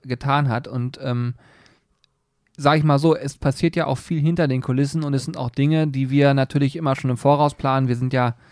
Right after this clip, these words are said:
dadurch, dass wir jetzt auch davon leben und das schon na-, seit einer längeren Zeit, ähm, ist es ja auch so, dass wir anders an die Sachen rangehen, weil wir sagen, okay, wir brauchen auch eine gewisse Planung. Es gibt gewisse, äh, man kann es so vielleicht bezeichnen, auch Budgetplanung in be-, in gewisse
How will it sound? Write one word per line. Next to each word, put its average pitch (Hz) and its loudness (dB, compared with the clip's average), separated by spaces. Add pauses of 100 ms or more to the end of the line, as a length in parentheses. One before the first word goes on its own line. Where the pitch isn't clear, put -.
(400)
dadurch, 135 4
dass 127 0
wir 131 0
jetzt 127 -2
auch 120 -4
davon 120 -2
leben 143 2
und 127 0
das 120 0
schon 120 -4
na-, - -8
seit 127 -2
einer 117 -2
längeren 123 -2
Zeit, 131 -4 (220)
ähm, 123 0
ist 139 -2
es 131 -4
ja 131 2
auch 127 0
so, 139 2
dass 131 2
wir 131 -2
anders 143 2
an 120 -8
die 117 -2
Sachen 123 -2
rangehen, 127 2
weil 120 2
wir 123 0
sagen, 123 2
okay, 135 0
wir 120 2
brauchen 127 2
auch 117 0
eine 117 0
gewisse 120 -2
Planung. 127 2 (600)
Es - -4
gibt 143 0
gewisse, 135 2 (140)
äh, - -18 (100)
man 139 -4
kann 143 0
es 135 -2
so 131 4
vielleicht 131 0
bezeichnen, 135 0
auch 127 -2
Budgetplanung 143 2
in 139 -2
be-, 143 -2
in 147 -4
gewisse 135 2